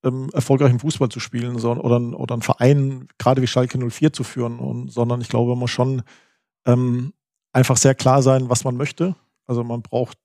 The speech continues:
eine klare Strategie, einen klaren Plan, ähm, und muss dann vor allem auch die richtige Entscheidung treffen. Ähm, wenn ich die falsche Entscheidung treffe, dann nützt die Ruhe wahrscheinlich auch nichts. Ähm, ich würd's eher als unaufgeregt,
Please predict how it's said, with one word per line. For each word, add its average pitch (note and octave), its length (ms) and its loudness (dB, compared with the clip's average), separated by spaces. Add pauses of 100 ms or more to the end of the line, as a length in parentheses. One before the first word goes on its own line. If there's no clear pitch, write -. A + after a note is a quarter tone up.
(280)
eine B2 140 -2
klare B2 340 4
Strategie, C3 760 0
einen B2+ 300 -8 (200)
klaren B2+ 300 2
Plan, C3+ 680 2
ähm, C3 340 0 (760)
und D3 180 0
muss D3 180 2
dann C#3 160 4
vor - 140 -2
allem C#3 180 4
auch C3+ 140 0
die C#3 100 0
richtige C3+ 240 0
Entscheidung C#3+ 380 0
treffen. A#2+ 480 -4
Ähm, B2 340 -6
wenn B2+ 120 -2
ich A#2+ 80 -4
die C3+ 60 -6
falsche C#3 260 -2
Entscheidung D3 340 0
treffe, B2+ 400 2 (240)
dann B2+ 480 -2
nützt B2 420 -10
die C3 60 -6
Ruhe C3 320 2
wahrscheinlich A#2+ 340 0
auch A2 140 -6
nichts. D#3 440 -2
Ähm, B2+ 460 0 (840)
ich - 160 2
würd's E3 140 0
eher D#3 260 4
als C#3+ 240 0 (480)
unaufgeregt, F3 960 2